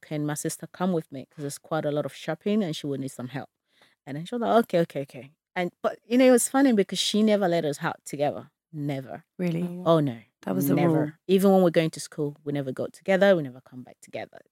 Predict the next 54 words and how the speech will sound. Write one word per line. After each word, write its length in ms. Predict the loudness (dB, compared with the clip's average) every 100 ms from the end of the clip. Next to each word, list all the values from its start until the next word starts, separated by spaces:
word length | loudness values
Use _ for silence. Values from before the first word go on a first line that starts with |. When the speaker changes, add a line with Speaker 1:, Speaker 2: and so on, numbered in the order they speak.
| -8
Speaker 1:
That 120 | -4
was 120 | -2
Speaker 3:
So 140 | 4 6
Speaker 1:
the 20 |
Speaker 3:
you 80 | 6
were 60 |
Speaker 1:
rule. 80 | 6
Speaker 3:
isolated 640 | 4 2 0 -2 -4 -10 -8
from 200 | -2 -2
even 180 | 0 -4
your 80 | -4
sister? 420 | -6 -8 -10 -10
Speaker 1:
Yes. 580 | -6 -6 -4 -4 -4 -6 _ -18
Speaker 3:
Wow. 220 | -16 -16 -20 -20 _ -6
Speaker 1:
So, 280 | -2 -2 -2
um, 280 | 0 0 2
this 240 | 4 2 0
day 180 | -2 -2
it 40 |
was 180 | -2 -4
funny 340 | 2 4 6
that 220 | 4 0
she 340 | -2 -6 -4 -4
was 200 | -4 -4
like, 220 | -6 -4
"Okay, 300 | -6 -2 -2
sh-, 240 | -2 -8 -6
she 140 | -6
can 140 | -2 4
go 140 | 6
with 220 | 8 6 4
you," 320 | -2 -4 -10
you 120 | -8 -6
know. 200 | -6 -8 _ _ _
And 160 | 2 6
that 100 | 6
was 200 | 6 6
it. 80 | 4
I 120 | 2
just 240 | 2 2 4
remember 240 | 6 6
my 160 | 6 6
sister, 320 | 2 2 2
as 140 | 2 2
soon 80 |
as 120 | 2 4
I 40 |
walk 220 | 2 2
out 100 | 0
the 80 | 0
door, 200 | 4 4
and 80 | 4
she's 80 | 0
like, 140 | -4